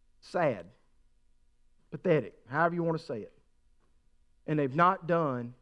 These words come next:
and they've not been what God has intended for that position to be, mother and father. But I wanna tell you this. We're grateful for those that step into those roles and love and guide and lead in whatever situation,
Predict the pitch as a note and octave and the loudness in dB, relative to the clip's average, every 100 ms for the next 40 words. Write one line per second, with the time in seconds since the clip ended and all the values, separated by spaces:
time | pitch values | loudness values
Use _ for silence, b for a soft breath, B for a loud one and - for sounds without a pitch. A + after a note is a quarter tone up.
0 | _ C#3 C3 B2 D#3 D#3+ E3 D#3 C#3 B2+ | _ -6 -6 0 0 0 -2 -2 -2 -4
1 | C#3 C#3 C#3+ C3+ C3+ C3+ C3 B2 B2 C#3+ | -6 -4 -2 0 -2 -2 -4 -4 -10 -8
2 | D3+ C3 A#2+ C3 B2+ - _ _ _ _ | -8 -8 -10 -6 -6 -8 _ _ _ _
3 | _ _ - C#3+ D3 - D#3 C3+ C3+ G#2+ | _ _ -10 -4 -4 -4 -8 -4 -4 -4
4 | B2 C3 B2+ B2+ B2+ B2+ G2+ - - _ | -4 -4 -4 -6 -6 -6 -6 -12 -20 _
5 | _ _ _ _ _ _ _ - D#3 E3+ | _ _ _ _ _ _ _ 2 4 4
6 | D#3+ E3+ D#3+ C#3+ D3 A#2+ G2 - _ _ | 2 2 2 0 -2 -4 -8 -20 _ _
7 | - D#3 C#3+ E3+ E3+ D#3 D3+ D#3 D#3 C3 | -4 0 4 4 2 -6 0 2 2 -2
8 | - - F3 E3+ F3+ F3+ C#3+ C3 C#3+ C3+ | -14 -2 -2 0 -2 0 0 -2 -2 0
9 | B2+ C3 C#3 A#2+ C3+ D#3 E3 E3+ E3+ E3 | -2 -6 -8 -6 4 6 8 6 6 2
10 | B B A#2+ A#2+ C#3+ D3+ D#3+ D#3 D#3+ C3 | B B -10 -2 4 6 6 6 2 -2
11 | A#2+ C#3 D#3+ E3+ E3+ E3 D#3+ B2+ C#3 D#3+ | -4 2 4 4 0 -4 -6 -4 0 2
12 | E3+ C#3+ - D#3 D#3 D3+ D#3 E3 D#3+ | 0 -2 -8 -10 -4 -2 -2 -4 -10